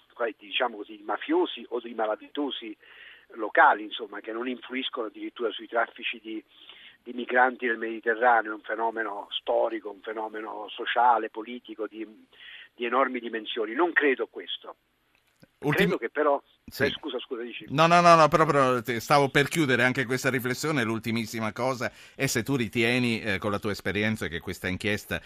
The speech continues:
Speaker 2: sia destinata a reggere i passaggi in tribunale.
Speaker 1: Devo dirti che mi pare di sì. Ehm, io non sono sempre così, diciamo, non tendo a bermi tutto quello <laughs> che,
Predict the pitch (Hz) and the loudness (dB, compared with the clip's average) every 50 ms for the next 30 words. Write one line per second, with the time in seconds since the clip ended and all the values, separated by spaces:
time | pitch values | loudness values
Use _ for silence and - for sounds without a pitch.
0 | - - - - - 107 104 92 107 101 - 107 101 110 107 - - 98 101 98 | -12 -20 -20 -10 -4 -4 -2 -2 -2 -4 -2 -2 0 0 0 2 2 2 2 2
1 | - 131 113 85 69 - 90 80 82 82 80 - 82 80 - - 87 85 76 - | 2 0 0 0 -2 -6 -6 -6 -6 -6 -6 -8 -8 -8 -6 -4 -6 -4 -4 -6
2 | 85 85 82 82 80 76 80 80 78 71 67 64 - - - _ _ _ _ - | -6 -6 -6 -6 -8 -8 -6 -6 -6 -6 -6 -8 -12 -18 -20 _ _ _ _ -20
3 | - - - - - _ _ _ _ - - _ 320 339 381 392 381 - 453 453 | -20 -20 -20 -20 -20 _ _ _ _ -20 -20 _ -2 -2 0 0 0 0 -2 -6
4 | - - - - 330 156 151 139 151 147 139 135 135 135 - - - 110 - - | -6 -6 -6 -4 -2 0 0 2 2 2 2 2 -2 -4 -6 -8 -10 -12 -14 -16
5 | _ _ _ _ - 135 127 123 123 120 120 120 120 120 120 120 117 120 117 131 | _ _ _ _ -6 -4 -2 0 0 0 0 -2 -4 -6 -10 -14 -14 -10 -6 -2
6 | 156 175 170 160 139 151 156 143 123 - - 131 123 117 - 123 120 120 113 - | 0 2 2 0 0 0 -2 -2 -2 0 0 -2 -2 -2 -4 -10 -8 -8 -8 -8
7 | 127 123 120 120 110 113 113 107 98 _ _ _ _ _ _ _ _ _ _ - | -8 -6 -6 -4 -6 -6 -8 -10 -16 _ _ _ _ _ _ _ _ _ _ -12
8 | - 127 135 123 120 117 - 151 160 156 147 - - 180 170 160 147 131 127 127 | -8 -8 -6 -6 -6 -8 -6 -4 -2 -2 0 2 4 4 4 6 4 2 2 2
9 | 143 143 135 139 139 131 - 147 143 _ - 147 117 135 143 - - - - - | 0 0 0 0 -4 -6 -6 -10 -14 _ -6 -4 -2 0 0 -2 -2 -4 -4 -6
10 | - 120 - 147 143 - 117 120 123 | -6 -4 0 2 2 2 2 0 -2